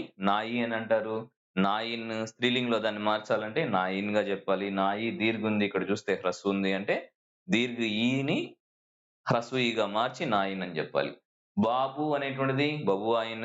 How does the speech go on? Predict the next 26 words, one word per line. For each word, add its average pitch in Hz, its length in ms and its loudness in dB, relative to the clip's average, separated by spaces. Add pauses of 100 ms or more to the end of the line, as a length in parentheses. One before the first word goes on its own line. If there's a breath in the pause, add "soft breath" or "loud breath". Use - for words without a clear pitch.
(140)
గవర్నమెంట్ 120 440 2
ఆఫీసులో 110 420 -2
పనిచేసే 107 400 2
వాళ్ళని 113 280 0 (540)
బాబు 101 400 2
అని 110 100 -2
అంటారు. 104 300 2 (140)
So 110 100 0 (280)
అలాగే 113 320 2
ఇక్కడ 120 160 2 (200)
గవర్నమెంట్ 117 400 2
ఆఫీసులో 110 400 -2
పనిచేసేటువంటి 107 680 0 (100)
ఒక - 140 -2
రెస్పెక్టెడ్ 104 480 -2
హోదాలో 101 360 0
ఉండేటువంటి 98 440 0
వాళ్ళని, 113 260 0 (340)
అదే 113 180 4
స్త్రీలకు 135 380 -2
సంబంధించిన 120 420 2
అయితే 113 160 2 (180)
బబు 95 220 0 (100)
ఆయన 113 240 -6
అని 110 120 -2
అంటారు. 104 300 2